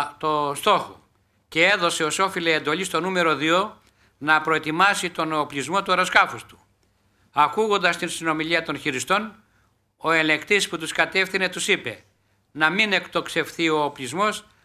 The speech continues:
αν δεν βάλει πρώτα ο αντίπαλος. Ο αρχηγός του σχηματισμού το απήντησε: «Θα είναι πολύ αργά αν δω την εκτόξευση των εχθρικών βλημάτων». Στις δεκατρείς και τριάντα της εικοστής δευτέρας Ιουλίου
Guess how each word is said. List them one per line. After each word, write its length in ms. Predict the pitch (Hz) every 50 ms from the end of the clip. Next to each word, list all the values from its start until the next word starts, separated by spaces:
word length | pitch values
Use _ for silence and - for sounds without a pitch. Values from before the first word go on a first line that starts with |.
| _
αν 240 | - 139 165 175 170
δεν 140 | 156 160 147
βάλει 260 | 151 175 180 170 156
πρώτα 320 | - - 160 170 165 170 160
ο 40 |
αντίπαλος. 680 | 156 147 147 156 - - 113 104 90 - - - - _ _ _ _ _ _ _ _ _ _ _ _ - - - - - - - - -
Ο 100 | - 139
αρχηγός 440 | 151 151 131 143 147 170 196 196 185
του 100 | 190 180
σχηματισμού 640 | 170 - 175 170 170 160 147 156 143 151 196 208 185
το 140 | - 175 165
απήντησε: 640 | 156 - - 202 185 160 143 127 - - - 104 - - - - - - - - - - - - - - - - - - - -
«Θα 240 | - - 151 160 170
είναι 240 | 185 196 196 185 175
πολύ 400 | - 170 165 170 190 202 185 175
αργά 600 | 170 160 147 143 170 165 160 143 117 - - - - _ _ _ _ _ - - -
αν 420 | - 143 160 165 165 160 151 135
δω 320 | 147 175 175 160 143 123
την 180 | - - 165 165
εκτόξευση 640 | 156 151 - - 185 175 180 - 170 151 - 160 151
των 140 | - 160 156
εχθρικών 380 | 143 - 151 147 - 165 156
βλημάτων». 500 | 143 147 143 143 143 127 120 - - - - - - - - _ _ _ _ _ _ _ _ _ _ _ _ _ _ _ _ - _ _ _ _ _ _ _ _ _ _ _ _ _ _ _
Στις 160 | _ - 139 139
δεκατρείς 500 | 165 165 - 170 165 - 214 233 226 233
και 140 | - 196
τριάντα 520 | 190 - 175 175 165 151 139 120 123 123 120
της 200 | - 151 139 -
εικοστής 440 | 160 - 165 160 - - 208 190 160
δευτέρας 640 | 180 180 - - 208 208 208 196 170 156 - -
Ιουλίου 440 | 156 139 131 117 113 107 95 90